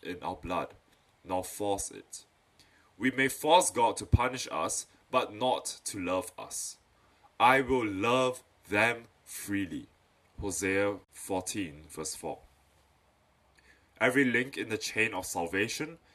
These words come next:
is wrought and interwoven with free grace. Election is free. "He hath chosen us in him according to the good pleasure of his will." Ephesians one verse four.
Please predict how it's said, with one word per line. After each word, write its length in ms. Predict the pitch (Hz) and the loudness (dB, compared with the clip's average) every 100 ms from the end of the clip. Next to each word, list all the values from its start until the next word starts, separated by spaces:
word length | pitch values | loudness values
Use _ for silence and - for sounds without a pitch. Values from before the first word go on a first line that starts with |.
| _ _ | _ _
is 280 | - 123 - | -4 -2 -2
wrought 440 | 92 120 - - - | -2 0 0 -2 -8
and 220 | 98 87 | -8 -10
interwoven 920 | 104 117 - 113 98 92 87 87 87 | -10 -6 -4 -2 0 -2 -6 -10 -10
with 140 | 80 82 | -10 -10
free 420 | - - 78 73 | -12 -14 -12 -12
grace. 580 | 76 71 - - - - _ _ _ _ _ - | -10 -10 -10 -10 -10 -12 _ _ _ _ _ -8
Election 720 | 101 113 139 - 85 76 76 | 2 2 2 -2 -8 -10 -12
is 200 | 80 - | -10 -8
free. 380 | - 101 92 - _ _ _ _ _ _ _ _ | -8 -6 -8 -8 _ _ _ _ _ _ _ _
"He 140 | - 139 | -2 0
hath 180 | 135 | 0
chosen 480 | - - 151 143 147 | -2 -2 0 0 0
us 380 | 113 117 - - - | 2 2 0 -4 -4
in 220 | 123 180 | -4 -4
him 440 | 147 107 87 85 98 _ _ - | -6 -8 -8 -8 -18 _ _ -8
according 800 | 107 - - 156 160 135 78 92 | -8 -4 -4 2 2 2 -4 -10
to 140 | - 98 | -10 -6
the 100 | 92 | -6
good 320 | - 92 - | -4 -6 -6
pleasure 520 | - 104 98 - 71 | -2 0 -2 -4 -8
of 200 | - - | -8 -8
his 220 | 95 - | -8 -6
will." 360 | 90 113 87 - _ _ - _ _ _ | -4 -4 -4 -8 _ _ -20 _ _ _
Ephesians 600 | - 92 85 87 78 - | -14 -10 -8 -8 -10 -10
one 200 | 73 71 | -8 -8
verse 200 | 71 - | -6 -8
four. 320 | - - - | -6 -8 -8